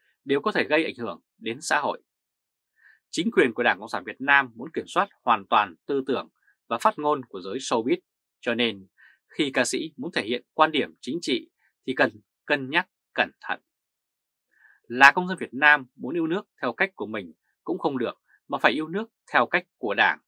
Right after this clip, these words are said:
thì mới xong. Sư Thích Trúc Thái Minh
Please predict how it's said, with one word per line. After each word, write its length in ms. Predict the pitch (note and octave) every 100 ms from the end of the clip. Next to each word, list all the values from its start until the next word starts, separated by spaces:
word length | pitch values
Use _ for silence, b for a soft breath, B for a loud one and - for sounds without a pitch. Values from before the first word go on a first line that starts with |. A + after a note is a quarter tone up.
| _ _ _ -
thì 240 | A#2 F2 F#2
mới 180 | F#2 A#2+
xong. 320 | - G#2 F2+ _ _ _ _ _ _ _ _ _ _ b b b b
Sư 400 | - - C#3+ A#2 -
Thích 120 | F#3
Trúc 120 | - E3+
Thái 140 | B2+
Minh 280 | C3+ C3 G#2+